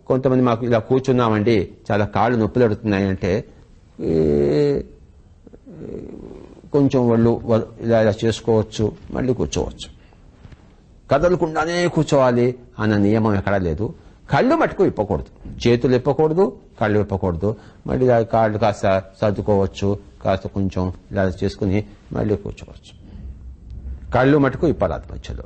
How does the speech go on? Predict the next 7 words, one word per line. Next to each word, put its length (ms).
కనుక 400
ఇవన్నీ 360
కూడాను 440
ధ్యాన 460
ముద్రకు 600
సంబంధించిన 640
విషయాలు. 460